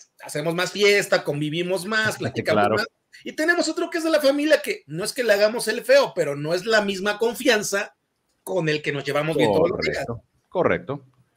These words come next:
Speaker 2: Sí, tal cual, tal cual, pero mira, qué bueno que ya, ya lo dejó, ya lo dejó claro Checo, ya este tema de, de las conspiraciones, pues ya, ya, ya quedó ahí, ¿no? Este,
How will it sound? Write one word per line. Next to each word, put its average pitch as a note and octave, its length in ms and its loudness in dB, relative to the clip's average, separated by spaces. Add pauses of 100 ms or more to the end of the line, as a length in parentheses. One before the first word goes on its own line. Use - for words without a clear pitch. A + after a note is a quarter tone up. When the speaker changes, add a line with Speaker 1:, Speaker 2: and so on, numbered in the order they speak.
(480)
Speaker 2:
Sí, D#3+ 160 -2
tal F3+ 180 -2
cual, F3+ 180 0 (160)
tal - 160 -2
cual, F3+ 220 -2
pero F3+ 100 4
mira, D3 220 4
qué C3+ 60 0
bueno D3 200 2
que C3+ 120 -2
ya, C3+ 360 6 (420)
ya F#3 140 8
lo F3 100 8
dejó, B2+ 300 6 (100)
ya B2 200 6
lo B2+ 80 4
dejó B2 220 0
claro B2+ 480 6
Checo, G3 480 0 (960)
ya G#2+ 120 0
este G2+ 160 -8
tema G#2+ 320 -2
de, F2+ 320 0 (420)
de A2+ 160 2
las G#2+ 200 2
conspiraciones, G#2+ 540 -4
pues G#2 120 -4
ya, F#2+ 140 0
ya, G2 160 -6
ya A2 220 -6
quedó G#2 200 2
ahí, F2 160 0
¿no? C3 240 -2 (200)
Este, A2 1300 0